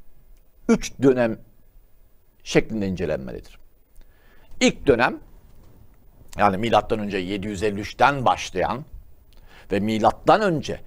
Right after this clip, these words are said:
beş yüz ona kadar devam eden süreçte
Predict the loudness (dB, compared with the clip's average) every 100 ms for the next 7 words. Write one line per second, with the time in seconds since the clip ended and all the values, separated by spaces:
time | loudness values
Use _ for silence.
0 | -16 -10 2 4 4 0 -4 -2 -2 -2
1 | -2 0 2 2 2 2 4 4 2 -4
2 | -4 -6 0 0 0 -2 -4